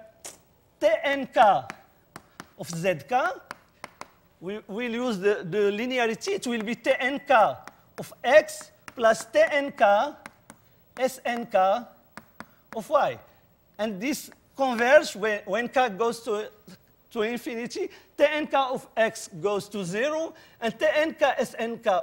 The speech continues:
of Y goes to Y. Then T N K do Z K will be close to K f-, uh, to Y for K large. Then it will be, it will belongs to V.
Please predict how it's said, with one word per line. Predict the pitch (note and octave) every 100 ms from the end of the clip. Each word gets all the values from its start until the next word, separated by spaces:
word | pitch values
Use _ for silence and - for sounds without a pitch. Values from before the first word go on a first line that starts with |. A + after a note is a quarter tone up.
| -
of | - _ -
Y | G#3+ C4+ - F3+ D#3+
goes | A3 A3 -
to | C#4+ -
Y. | B3 C#4 C#3 A#2 _ _ _ -
Then | F#3 C4 F#3 - _ -
T | F#4+ D#4+
N | F#4+
K | F#4 D4
do | A3
Z | F#3+ G3 G#3+ D3+
K | B3 D4+ A#4 - _ _ _ _ _ _ _ _ _ _ _ _ _ _ -
will | G3 C#4+ E4 - _ _ -
be | E3+ C#4
close | - G#3+ C#4+ D#4+ -
to | -
K | G#3+ B3+
f-, | C#4 C#4+ - _
uh, | A3
to | F3+ B3
Y | A3 G#3+ B3+ - - -
for | B3 A#3+
K | D4+ C4
large. | B3+ A#3+ F3 C3 - -
Then | F3 C4+ D#4
it | A3 -
will | A3+ G#3
be, | F3+ A#3 E4+ - _ _ _ _ _ _ _
it | F3+ A3+
will | A#3
belongs | G#3 G#3+ G#3 B3 - - _ - - _ -
to | D4 C4+
V. | F3